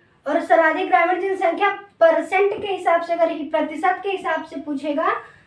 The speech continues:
तो ये हो जाता है आपका हिमाचल प्रदेश।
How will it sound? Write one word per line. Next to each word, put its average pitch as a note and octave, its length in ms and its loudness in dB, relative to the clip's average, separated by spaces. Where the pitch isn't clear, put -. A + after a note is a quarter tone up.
तो D#4 40 -6
ये E4+ 260 0
हो F4+ 60 0
जाता F4+ 260 -2
है F#4 140 4
आपका F4 320 2
हिमाचल D#4 560 2
प्रदेश। C#4+ 520 2